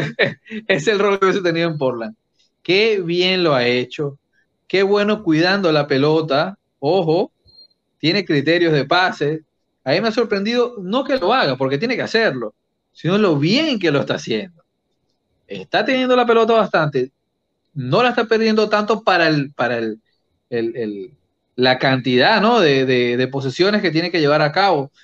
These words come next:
este, y está implicando a sus compañeros. En este momento está haciendo casi ocho asistencias, pero no es el número de las asistencias, es cómo se están implicando los demás. O sea, un, un problema cuando tienes jugadores de carácter anotador, por así decirlo, eh, eh,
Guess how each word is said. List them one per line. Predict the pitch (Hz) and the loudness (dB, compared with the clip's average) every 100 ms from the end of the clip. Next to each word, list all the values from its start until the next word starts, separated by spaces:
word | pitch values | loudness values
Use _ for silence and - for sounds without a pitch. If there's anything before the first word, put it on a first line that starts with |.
| _ - | _ -4
este, | 147 151 151 - | -2 0 -2 -4
y | 185 175 | 0 0
está | 151 208 | 2 0
implicando | 233 185 170 214 | 0 0 0 0
a | 214 | 0
sus | 165 | -2
compañeros. | 156 139 113 160 220 160 | -4 -2 -2 0 2 2
En | 123 | 0
este | 135 196 | 0 -2
momento | 185 | -2
está | 190 | -2
haciendo | 170 190 190 | -4 -4 -4
casi | 185 170 | -4 -2
ocho | 185 175 | -4 -4
asistencias, | 170 156 220 220 220 202 _ _ _ | -8 -2 0 0 0 -4 _ _ _
pero | - 208 | 0 2
no | 247 | 4
es | |
el | 262 262 | 2 2
número | 262 254 | 2 2
de | |
las | 196 | 0
asistencias, | 160 156 196 156 185 185 | 0 0 0 0 -2 -4
es | - | -6
cómo | 277 294 226 | -4 -2 -4
se | |
están | 196 208 | -2 -2
implicando | 220 165 170 185 | -2 -4 -4 -2
los | 160 | -2
demás. | 131 117 110 | -4 -6 -8
O | 120 | -10
sea, | - _ - _ _ _ _ - | -10 _ -20 _ _ _ _ 0
un, | 196 247 254 233 | 2 2 0 0
un | 247 269 | 2 2
problema | 262 240 262 220 | 2 2 2 2
cuando | 175 160 | 2 0
tienes | 160 214 | 0 0
jugadores | 208 165 165 196 202 - _ _ _ _ _ - | 2 4 4 4 0 -6 _ _ _ _ _ -4
de | 160 156 | -2 0
carácter | 156 160 170 214 | 2 2 2 2
anotador, | 165 147 139 180 202 | 2 2 2 2 2
por | 151 | 0
así | 139 160 | -2 0
decirlo, | 170 165 165 170 202 160 | 0 0 0 0 -2 -2
eh, | 139 139 | -4 -2
eh, | 135 127 120 | -2 -2 -4